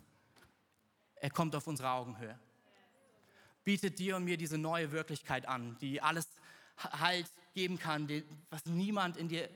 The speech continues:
in dieser Welt und jegliche Weltanschauung zu, anzubieten hat. Aber dann noch viel mehr.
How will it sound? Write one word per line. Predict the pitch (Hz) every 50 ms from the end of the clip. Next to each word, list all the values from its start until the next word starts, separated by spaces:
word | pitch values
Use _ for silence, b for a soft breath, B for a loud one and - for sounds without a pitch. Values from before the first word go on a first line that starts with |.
| - - -
in | - 175 160
dieser | 160 170 196 175 151 147
Welt | 175 151 220 208 202 190
und | 170 160
jegliche | 151 151 175 185 196 - 190 165 160 147
Weltanschauung | 139 170 175 175 170 147 - 160 156 151 147 -
zu, | - 170 -
anzubieten | - 170 202 - - 156 139 139 123 - -
hat. | 104 - _ - _ B B B B B B B B B B B B B
Aber | - 131 151
dann | 151 156 160
noch | 160 156
viel | - - 156 139
mehr. | 139 139 139 123 113